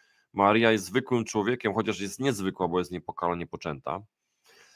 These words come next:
y, to jednak, no, jest stworzona przez Boga. Chrystus jest zrodzony, a nie stworzony, a Maria jest stworzona, jest stworzeniem. I skoro została wzięta z ciałem i duszą do nieba, to znaczy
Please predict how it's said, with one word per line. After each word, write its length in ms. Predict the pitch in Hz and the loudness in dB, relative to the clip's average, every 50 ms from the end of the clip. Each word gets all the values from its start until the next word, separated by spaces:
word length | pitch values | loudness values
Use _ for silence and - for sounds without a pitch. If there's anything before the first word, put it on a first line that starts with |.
| _ _ - | _ _ -4
y, 220 | 85 92 95 92 | -2 0 0 0
to 140 | - - 104 | 0 2 4
jednak, 440 | 101 107 110 104 110 107 104 - - 98 | 4 4 4 4 2 0 0 -2 -4 -6
no, 140 | 92 98 92 | -2 -2 0
jest 420 | 92 113 117 113 - - _ - | 2 2 0 0 -2 -10 _ -16
stworzona 500 | - - - - 98 95 101 117 110 90 | -16 -14 -6 -2 0 2 2 2 2 2
przez 220 | 82 - 87 76 69 | 0 -2 -6 -10 -8
Boga. 240 | 73 82 71 71 - | -8 -8 -8 -8 -4
Chrystus 540 | - 120 123 123 - - 120 117 110 - | 0 2 2 2 2 2 -2 -2 -2 0
jest 280 | 98 104 107 101 - - | 0 -2 -2 -2 -2 -6
zrodzony, 720 | 98 95 87 113 135 143 127 110 135 123 113 104 101 92 - | -10 -4 4 8 8 8 8 8 6 4 4 4 2 -2 -6
a 100 | - 82 | -8 -10
nie 140 | 85 85 82 | -10 -10 -10
stworzony, 600 | - - - - 92 85 78 85 82 85 95 - | -12 -14 -10 -8 -6 -6 -6 -6 -6 -6 -4 -4
a 60 | 92 92 | -2 0
Maria 340 | 87 87 90 90 95 90 | 0 0 0 2 2 2
jest 320 | 95 113 107 - - - - | 2 2 0 -2 -6 -14 -18
stworzona, 480 | - - - 90 82 82 90 80 78 | -14 -8 -6 -4 -4 -4 -4 -4 -4
jest 140 | 85 82 - | -6 -6 -8
stworzeniem. 600 | - - - 90 82 76 95 87 80 73 69 67 - _ _ _ _ _ _ - - - - - _ _ _ - | -12 -10 -6 -6 -4 -2 -2 -4 -4 -6 -8 -12 -18 _ _ _ _ _ _ -20 -20 -20 -20 -20 _ _ _ -6
I 80 | 110 | -6
skoro 320 | 101 - - 127 131 127 120 | -6 -2 2 4 4 6 4
została 280 | 110 - - 120 113 | 4 4 6 6 6
wzięta 340 | 98 92 120 120 120 113 104 | 6 6 2 0 2 2 0
z 120 | 92 - - | 0 0 0
ciałem 300 | 113 104 107 104 101 98 | 2 2 4 2 2 0
i 40 | |
duszą 360 | 92 107 107 - 107 95 90 80 | 0 -2 -2 0 -2 -2 -2 0
do 120 | 95 92 | 0 0
nieba, 360 | 90 98 110 110 95 87 80 | 2 2 2 2 4 2 0
to 120 | 82 - 92 | 0 -2 -6
znaczy 520 | 87 98 110 - - - 87 85 73 | -2 0 -2 -2 -2 -4 -6 -6 -8